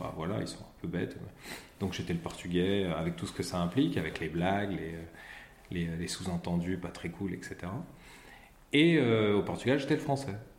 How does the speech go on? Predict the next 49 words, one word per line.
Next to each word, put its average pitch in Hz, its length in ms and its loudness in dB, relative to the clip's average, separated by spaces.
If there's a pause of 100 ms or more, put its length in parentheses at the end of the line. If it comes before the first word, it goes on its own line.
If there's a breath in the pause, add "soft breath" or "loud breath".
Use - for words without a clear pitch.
(520)
Et - 60 -8
donc, 113 160 4
quelque 165 240 0
part, 139 320 4
on, 95 300 2
c'est - 140 -6
difficile 85 380 -2
de 151 80 4
se 131 100 -2
retrouver 113 380 2
là-dedans, 101 380 0
dire, 85 200 -6
euh, 82 180 -4
qu'est-ce 104 200 -6
qu'on 104 180 0
est. 95 140 0
Parce - 160 -8
qu'au 101 160 2
final, 135 420 2
euh, 95 280 0 (420)
on 92 100 -4
n'existe 98 420 -2
que, - 100 -4 (440)
qu'au 113 140 6
travers 95 340 4
des 110 180 2
au-, 165 140 -4
des 95 220 2
yeux 98 100 4
des 123 160 2
autres. 208 300 -4 (120)
Parce - 120 -10
que, - 100 -6 (840 loud breath)
et 98 60 -2
c'est 110 140 2
là 147 120 6
que 170 120 2
je 120 80 4
me 107 60 6
suis - 160 -6
posé 98 220 4
la 90 60 0
question, 95 360 -4
au 85 40 -4
travers 92 300 -2
des 87 200 0
yeux 90 80 -2
des 98 180 0
autres. - 240 -6